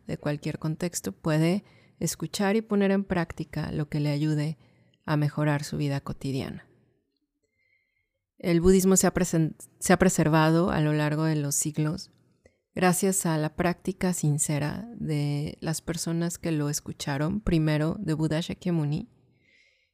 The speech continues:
y fueron transmitiéndolo de maestro a discípulo, maestro a discípulo, por todos estos años. Por eso se siente tan relevante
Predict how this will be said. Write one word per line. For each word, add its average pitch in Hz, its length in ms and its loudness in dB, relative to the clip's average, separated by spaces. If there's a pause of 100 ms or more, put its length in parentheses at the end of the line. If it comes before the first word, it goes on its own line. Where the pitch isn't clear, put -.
(120)
y 185 180 4
fueron 202 440 4
transmitiéndolo 175 1040 2 (520)
de 175 140 4
maestro 170 540 4
a - 20 2
discípulo, 151 600 -2
maestro 151 480 -2
a 170 40 2
discípulo, 156 720 -4 (580)
por 175 140 -2
todos 208 360 4
estos - 360 -2
años. 175 420 4
Por 175 220 2
eso 190 320 0
se 185 120 -6
siente 175 320 -2
tan 175 220 -2
relevante 156 760 -2